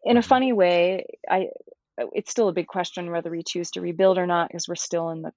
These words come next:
Speaker 1: cleanup phase, which is gonna be terrible and interminable, I'm learning, and is much more bureaucratic than I thought. And I'm, we, we're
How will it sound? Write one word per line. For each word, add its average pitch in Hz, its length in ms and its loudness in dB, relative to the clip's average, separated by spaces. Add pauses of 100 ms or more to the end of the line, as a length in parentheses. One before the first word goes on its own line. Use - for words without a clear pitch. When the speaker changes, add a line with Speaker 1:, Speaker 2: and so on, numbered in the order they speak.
Speaker 1:
cleanup 214 380 0
phase, 175 280 -2
which 170 180 -8
is 170 140 -14
gonna 165 220 -8
be - 280 -12 (500)
terrible 165 360 2
and 165 120 -2
interminable, 160 800 -2
I'm 165 200 -2
learning, 170 380 0
and 160 200 -6
is 190 200 2
much 190 380 0
more 185 160 0
bureaucratic 175 640 0
than 175 120 -10
I 165 180 -14
thought. 139 260 -2 (100)
And 175 440 -2 (720)
I'm, 190 200 2 (360)
we, 226 360 2
we're 190 320 0